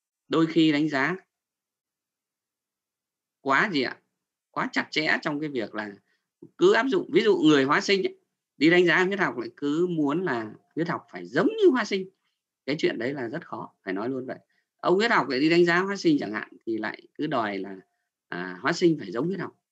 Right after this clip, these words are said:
Đấy là những cái thứ mà nó sẽ gây nên khó khăn cho những cái đơn vị được đánh giá. Thì vậy, vì vậy nó phải có những cái chuyên gia. Ừ. Nhưng mà cũng có những cái người mà nếu mà không có đủ kiến thức thì lại đánh giá một cách qua loa, à,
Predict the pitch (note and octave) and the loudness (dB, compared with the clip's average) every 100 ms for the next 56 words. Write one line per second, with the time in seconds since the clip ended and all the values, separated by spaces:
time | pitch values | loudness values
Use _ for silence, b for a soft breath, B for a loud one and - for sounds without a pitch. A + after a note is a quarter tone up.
0 | _ _ _ _ _ _ _ - C#3 D#3+ | _ _ _ _ _ _ _ -8 0 2
1 | A#3+ E3 C#3 D3 E3+ D#3 D#3+ E3 B2+ A2 | 4 4 2 2 0 0 0 0 -4 -6
2 | G#2+ F#2+ - - - G#2+ G#2 D3 - - | -8 -8 -10 -16 -8 -6 -6 -8 -12 -10
3 | C3+ B2+ B2+ - C#3 - E3+ D3+ B2+ A#2+ | -6 -4 -6 -6 -8 -4 -4 -4 -6 -8
4 | C#3 B2 A#2+ G#2 F#2+ G#2 A2+ A2+ D#3 - | -6 -8 -8 -10 -12 -10 -10 -12 -18 -20
5 | _ G2+ F2+ F2 - G#2+ G2+ E2 A2+ A#2 | _ -14 -12 -16 -10 -6 -6 -8 -10 -16
6 | F2+ A#2 C3 C#3+ C3 B2 B2+ C3 _ _ | -14 -14 -12 -12 -10 -6 -6 -6 _ _
7 | _ _ _ _ _ _ _ _ _ G2 | _ _ _ _ _ _ _ _ _ -16
8 | G2+ B2+ C#3+ _ _ - F#3+ G3+ F3 F3 | -14 -14 -18 _ _ 0 2 4 2 2
9 | G3 G3+ G3+ G#3 G3 E3 C#3+ C#3+ D#3+ G3 | 2 2 0 2 4 4 4 2 0 -2
10 | - A3 A3 G3+ B2+ F3 G3+ G4 - - | -4 -6 -4 -2 0 0 0 -2 -4 -6
11 | A#2 G#2+ B2 C#3+ D3+ F3 - F3+ _ - | -4 -2 -2 -2 -2 -4 -8 -14 _ -4
12 | E3 D#3 D#3 D3+ - _ _ _ _ _ | 0 2 0 -2 -10 _ _ _ _ _
13 | _ - - | _ -12 -12